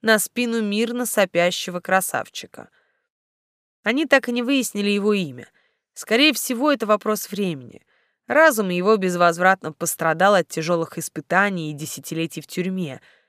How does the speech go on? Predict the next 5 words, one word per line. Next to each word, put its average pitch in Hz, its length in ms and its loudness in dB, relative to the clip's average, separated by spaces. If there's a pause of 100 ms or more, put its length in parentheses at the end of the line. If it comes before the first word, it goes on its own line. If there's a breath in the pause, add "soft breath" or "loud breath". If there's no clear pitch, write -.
(200 soft breath)
но 180 120 -6
сегодня 254 460 0
больной 208 580 2
очень 180 400 -2
постарался. 131 840 -8